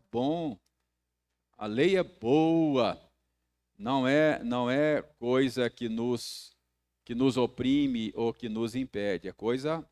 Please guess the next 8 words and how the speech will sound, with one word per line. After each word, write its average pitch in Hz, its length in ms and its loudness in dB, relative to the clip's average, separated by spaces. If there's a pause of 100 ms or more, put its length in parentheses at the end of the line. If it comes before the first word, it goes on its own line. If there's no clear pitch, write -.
(320)
boa, 107 720 0 (460)
não - 180 -18
é? 117 240 -8 (180)
Coisa 113 220 -10
boa. 92 520 -4
A 76 40 -18
vida 104 440 -4
vai 131 420 0